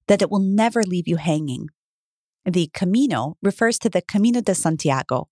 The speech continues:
which is where I first heard this expression. People say it often while walking the Camino de Santiago in northern Spain, that whatever happens along your journey to Santiago de Compostela,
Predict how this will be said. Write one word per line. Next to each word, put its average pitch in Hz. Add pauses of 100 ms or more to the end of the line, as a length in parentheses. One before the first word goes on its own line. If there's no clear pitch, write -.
(500)
which 226
is 226
where 247
I 220
first -
heard 208
this 165
expression. - (840)
People 214
say 180
it 151
often 156 (320)
while 214
walking 240
the -
Camino 233
de 190
Santiago 160
in 156
northern 170
Spain, - (960)
that 233
whatever 262
happens 196
along 170
your 180
journey 170
to -
Santiago 175
de 160
Compostela, 160